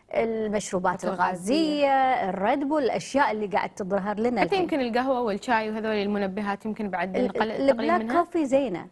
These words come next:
Speaker 2: مهم.
Speaker 1: يعني شوفي البلاك كوفي وايد زينة، آخذها باعتدال من كوبين إلى ثلاثة باليوم ما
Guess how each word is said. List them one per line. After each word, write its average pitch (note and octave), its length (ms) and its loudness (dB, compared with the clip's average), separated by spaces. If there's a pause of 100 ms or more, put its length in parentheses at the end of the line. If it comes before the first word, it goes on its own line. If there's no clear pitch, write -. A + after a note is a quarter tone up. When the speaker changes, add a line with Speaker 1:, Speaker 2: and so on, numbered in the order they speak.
Speaker 2:
مهم. G#3+ 140 0
Speaker 1:
يعني G3+ 240 -2
شوفي B3 240 -2
البلاك G#3 420 -2
كوفي C4+ 220 -2
وايد A3 380 2
زينة، F3+ 540 0
آخذها A#3 560 -2
باعتدال G3+ 720 -2
من C4+ 100 0
كوبين G3+ 380 -2
إلى A#3 180 -4
ثلاثة G3 440 -4
باليوم G3 440 -2
ما G4+ 80 -2